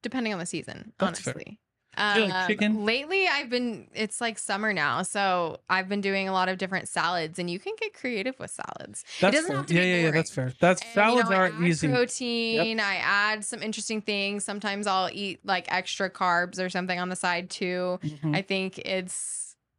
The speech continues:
Speaker 1: a, a lot of women that I talk to, you know, they'll just eat a salad, which is, like,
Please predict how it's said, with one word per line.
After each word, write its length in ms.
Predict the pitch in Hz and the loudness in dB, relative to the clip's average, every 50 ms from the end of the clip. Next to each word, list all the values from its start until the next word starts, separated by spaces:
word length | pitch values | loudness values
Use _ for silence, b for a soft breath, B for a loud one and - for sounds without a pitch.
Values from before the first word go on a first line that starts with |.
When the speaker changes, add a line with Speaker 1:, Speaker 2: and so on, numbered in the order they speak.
| _ _ _ - | _ _ _ -10
Speaker 1:
a, 220 | 196 190 95 69 - | -6 -6 -4 -2 -2
a 80 | 190 202 | -2 0
lot 200 | 190 185 185 180 | 2 2 0 0
of 120 | 180 180 | -2 -4
women 300 | 180 185 180 175 175 175 | -2 -2 -2 -2 -2 -2
that 80 | 170 165 | 0 0
I 100 | 160 165 | -2 -2
talk 300 | - 196 165 156 - - | 0 0 0 0 -2 -4
to, 120 | - 185 175 | -4 -2 -2
you 140 | 175 175 | 0 0
know, 160 | 175 175 175 175 | 0 0 -2 0
they'll 160 | 170 175 180 | -2 -2 -2
just 220 | 175 180 170 - | -4 -6 -6 -6
eat 100 | - 170 170 | -4 -6 -6
a 40 | |
salad, 400 | 165 - 165 151 156 160 160 160 | -4 -2 -2 -2 -2 -2 -2 -2
which 180 | 165 160 160 - | -4 -6 -6 -6
is, 180 | 156 156 - - | -8 -8 -6 -6
like, 300 | 156 151 143 - - | -6 -6 -6 -8 -12